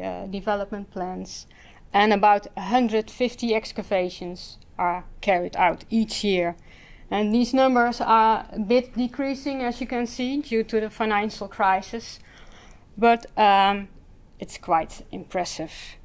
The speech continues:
Most of these investigations are published within the two years, and the reports, as you can see at the right, uh,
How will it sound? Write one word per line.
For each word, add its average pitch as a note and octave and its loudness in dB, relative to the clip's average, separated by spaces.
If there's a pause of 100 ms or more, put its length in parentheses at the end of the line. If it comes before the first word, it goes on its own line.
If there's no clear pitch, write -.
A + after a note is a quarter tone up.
(920)
Most D#4 4
of A3+ 0
these B3+ -4
investigations A3 -2
are B3 2 (160)
published G#3+ 0
within A3+ 2
the A3 -2
two A#3+ -2
years, F#3 -4 (440)
and A3 4 (200)
the G3+ -8
reports, A3 -2 (800)
as - -14
you A3+ -6
can A3 -2
see A3 -2
at - -16
the G#3 -14
right, G#3 4 (540)
uh, G#3+ 6